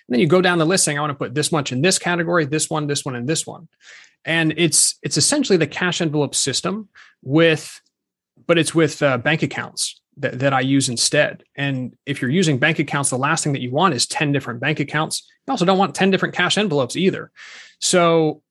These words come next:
yeah, uh, when I think about managing money, it's,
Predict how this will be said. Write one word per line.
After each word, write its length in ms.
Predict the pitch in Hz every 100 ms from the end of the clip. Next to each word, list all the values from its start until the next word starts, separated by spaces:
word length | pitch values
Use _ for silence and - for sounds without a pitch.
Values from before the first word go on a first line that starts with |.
| _ -
yeah, 360 | 190 196 147 117
uh, 240 | 156 151 139 95 -
when 160 | 170
I 60 | 214
think 160 | 226
about 180 | 190 151
managing 420 | 151 175 151 147
money, 260 | 151 175 156
it's, 540 | 143 147 139 - -